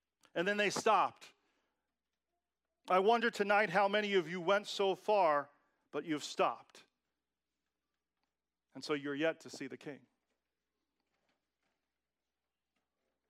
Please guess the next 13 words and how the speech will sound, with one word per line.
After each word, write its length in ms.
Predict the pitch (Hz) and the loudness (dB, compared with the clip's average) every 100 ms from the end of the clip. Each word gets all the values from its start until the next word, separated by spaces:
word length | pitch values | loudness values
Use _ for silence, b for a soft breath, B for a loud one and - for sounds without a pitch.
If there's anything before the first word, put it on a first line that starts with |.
| _ _ _ _ _ _ | _ _ _ _ _ _
My 120 | 139 | -2
hope 260 | 151 185 147 | 0 0 -2
is 100 | - | -6
tonight 300 | 143 135 135 | -4 -4 -4
you 100 | 143 | -6
will 80 | 139 | -4
make 180 | 135 | -6
a 60 | 135 | -8
careful 380 | - 170 - 123 | -4 -4 -4 -10
search 520 | - 143 127 - - | -6 -6 -6 -10 -10
for 100 | - | -10
the 80 | 123 | -8
Lord. 340 | 127 123 - | -8 -10 -14